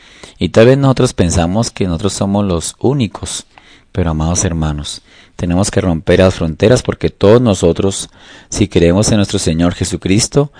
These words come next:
pues sabemos que Él puede sanar cualquier tipo de frontera que haya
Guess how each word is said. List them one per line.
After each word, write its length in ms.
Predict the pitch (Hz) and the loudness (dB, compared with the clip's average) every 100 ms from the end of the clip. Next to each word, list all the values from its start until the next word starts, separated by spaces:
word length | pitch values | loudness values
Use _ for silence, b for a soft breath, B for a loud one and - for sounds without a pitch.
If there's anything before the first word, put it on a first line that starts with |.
| B B B | B B B
pues 160 | - 95 | 0 4
sabemos 420 | 95 90 98 - | 4 4 2 2
que 80 | 101 | 0
Él 80 | |
puede 240 | 95 101 95 | 2 4 4
sanar 380 | 92 85 87 110 | 4 0 0 0
cualquier 400 | 87 92 87 - | 0 2 0 0
tipo 340 | - 101 - | -2 -2 2
de 140 | 95 | 2
frontera 580 | 85 87 78 - 90 92 | 2 -4 -4 0 2 2
que 220 | 95 92 | 0 0
haya 320 | 85 85 92 | 2 2 0